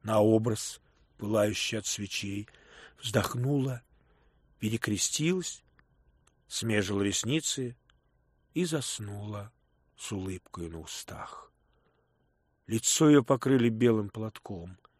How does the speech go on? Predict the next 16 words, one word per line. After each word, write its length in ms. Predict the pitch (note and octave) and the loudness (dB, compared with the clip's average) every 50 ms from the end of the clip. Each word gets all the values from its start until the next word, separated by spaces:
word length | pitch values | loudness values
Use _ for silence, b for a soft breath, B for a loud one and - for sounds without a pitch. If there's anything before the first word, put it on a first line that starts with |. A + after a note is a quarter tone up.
| _ _ _ _ _ _ _ _ _ _ _ _ _ _ _ _ _ _ _ | _ _ _ _ _ _ _ _ _ _ _ _ _ _ _ _ _ _ _
У 140 | - A2+ B2+ | -2 4 8
ног 240 | C#3 C#3 C3+ - - | 10 10 10 10 8
присела 480 | C#3 C3+ A#2 - - D3 C#3 C3 B2+ | 8 8 8 8 8 10 10 10 10
девочка, 480 | A2+ A2 C3+ D3 D3 C3+ - - - A2+ | 10 10 10 10 10 8 6 0 0 4
держа 340 | A2 A#2+ A2+ G#2 A2+ B2+ B2 | 6 6 6 8 8 8 8
их 140 | A2+ - A#2 | 8 6 4
в 40 | |
руках 360 | A#2 A2+ G2+ - G#2+ F#2+ - - | 2 2 4 6 6 6 6 4
своих. 520 | - - A2 G#2+ G#2 G#2+ G#2+ - - - _ _ _ _ _ _ _ _ _ _ _ _ _ _ _ _ G#2+ | 0 0 2 2 2 2 0 -2 -6 -14 _ _ _ _ _ _ _ _ _ _ _ _ _ _ _ _ -6
Утомлённая 600 | A2 - C3 C3 C#3+ C#3+ D#3 D#3 D3+ D3+ D3+ C3 | 4 8 8 12 12 12 12 12 12 12 10 10
старушка 500 | - - D#3+ D#3 D#3+ C#3+ - - - C#3+ | 10 12 12 12 12 12 8 6 4 4
сделала 360 | A#2+ A#2 C3+ D#3 D#3 D3 D3 | 6 8 10 10 12 12 10
несколько 480 | C#3+ C#3+ C#3+ - - - B2+ - - B2+ | 10 8 6 4 2 -2 -2 0 0 0
шагов 440 | - - C#3 C3 B2+ C#3+ C3 A2+ | 2 2 2 4 6 6 6 8
до 100 | A2+ A#2+ | 6 6
залавка, 680 | G#2+ G2+ A2+ A#2 A#2 A#2+ B2+ C#3+ D3+ - - - D#3 - | 6 8 8 8 10 10 10 10 8 6 0 -8 -8 -8